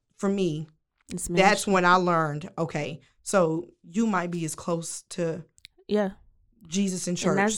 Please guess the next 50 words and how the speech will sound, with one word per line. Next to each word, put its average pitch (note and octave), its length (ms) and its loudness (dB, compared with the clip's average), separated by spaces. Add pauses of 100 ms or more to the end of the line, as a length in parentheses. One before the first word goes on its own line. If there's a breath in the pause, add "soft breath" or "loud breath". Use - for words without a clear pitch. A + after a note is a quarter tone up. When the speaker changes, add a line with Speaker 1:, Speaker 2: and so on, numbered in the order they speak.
Speaker 2:
that G3 80 2
Speaker 1:
Some G3 80 4
Speaker 2:
was G#3+ 80 2
Speaker 1:
people G3+ 140 2
Speaker 2:
our G3+ 120 0
Speaker 1:
are E3 40 4
gonna, F3 100 0
Speaker 2:
understanding F3 640 -4
Speaker 1:
gonna F3+ 180 2
Speaker 2:
very, F3+ 220 -2
Speaker 1:
be G3+ 80 -8
Speaker 2:
very, F3 360 -2
very E3+ 360 -6
early E3+ 280 -8
on. E3 140 -10
Speaker 1:
early E3+ 240 -4
on. E3+ 240 -8 (340 soft breath)
Speaker 2:
Because F#3 600 0
I E3+ 140 0
was F3 120 -2
like, E3 160 -6
"Well, D#3+ 140 -6
I D3+ 140 -2
don't E3 120 -4
know. E3 380 -6 (100)
What E3+ 220 -4
we, D#3 80 -6
we F#3 140 -4
don't F3+ 180 -2
know F3 120 -6
what E3+ 80 -8
we're F3 80 -8
doing. E3+ 360 -6
I F3 140 -4
don't E3+ 120 -6
know D3+ 120 -6
what D3+ 100 -8
we're D3+ 120 -8
doing." D3+ 380 -12
So E3+ 200 0
we F#3 120 4
need F3+ 180 0
to - 100 -10
fast B3+ 400 2
and C4+ 120 6
we A#3 140 6
Speaker 1:
<laughs> - 0 -
Speaker 2:
need A3+ 200 2
to F#3+ 60 -6
pray. F#3+ 440 -2